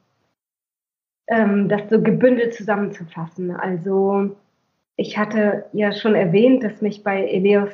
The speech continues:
dieses Affektive und Emotionale beschäftigt hat. Also ich wollte ein Stück über Wut machen und ich wollte es eben entsprechend seinem Thema,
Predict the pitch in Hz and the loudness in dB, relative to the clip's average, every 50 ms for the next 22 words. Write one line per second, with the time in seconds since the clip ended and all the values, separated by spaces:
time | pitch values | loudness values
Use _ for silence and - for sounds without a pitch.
0 | - - 214 202 190 170 175 185 - - - - 202 196 - 180 - - - - | -8 -6 -4 -4 -2 -2 -2 -4 -4 -4 -4 -2 -2 -2 -4 -8 -14 -10 -4 0
1 | 214 208 226 220 320 320 285 226 180 175 - 180 185 185 - - 196 190 196 208 | 2 2 2 2 2 2 2 2 2 2 2 0 0 -2 -2 -2 -2 0 0 0
2 | 233 247 262 262 254 254 254 254 262 - _ _ _ - 220 226 226 - - _ | 2 4 4 6 6 6 4 2 0 -4 _ _ _ 0 0 0 0 -4 -14 _
3 | - - - 240 185 - - - 254 247 - - 254 254 262 - - - _ _ | -10 -6 -4 -4 -4 -4 -6 -6 -6 -6 -6 -8 -8 -8 -8 -10 -16 -20 _ _
4 | _ _ _ _ _ _ _ _ _ _ - 196 185 180 185 - - - - 214 | _ _ _ _ _ _ _ _ _ _ -6 -4 -2 -2 -2 -4 -2 0 2 4
5 | 226 269 285 285 220 190 196 190 180 - - - 247 285 294 277 - - - _ | 4 4 2 2 0 0 0 0 -2 -2 -2 0 0 0 0 -2 -10 -16 -16 _
6 | - 185 190 190 170 180 220 277 294 285 - 247 247 254 - - 262 254 254 254 | -4 -2 0 2 2 2 2 0 0 0 0 0 0 0 0 0 2 4 4 4
7 | 254 - 190 170 - - - 190 196 202 202 208 196 190 - - - 190 185 - | 2 2 0 -2 -4 -2 -2 0 0 0 -2 -4 -8 -8 -8 -6 -4 -4 -4 -4
8 | 175 - - - 208 - - 202 - 202 190 190 185 175 - - 220 226 233 226 | -4 -6 -4 -6 -6 -6 -6 -8 -6 -4 -2 0 0 -2 -2 -2 0 2 2 4
9 | 214 208 208 202 208 214 214 | 4 4 4 4 2 2 -2